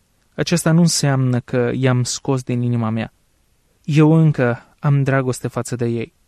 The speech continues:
Mi-am adus aminte de țară și, într-o bună zi, îi voi aduce înapoi.” Aceasta era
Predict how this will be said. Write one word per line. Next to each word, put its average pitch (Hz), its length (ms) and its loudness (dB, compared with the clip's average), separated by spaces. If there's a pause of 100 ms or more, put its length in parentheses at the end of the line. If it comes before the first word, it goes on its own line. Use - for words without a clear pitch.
(540)
Mi-am 165 160 6
adus 175 240 4
aminte 180 360 4
de 147 100 2
țară 165 360 0
și, 143 360 -6 (100)
într-o 165 280 0
bună 208 260 0
zi, 160 140 -2
îi 175 100 -2
voi 170 180 2
aduce 160 280 0
înapoi.” 160 600 -2 (2000)
Aceasta 143 300 -2
era 131 300 4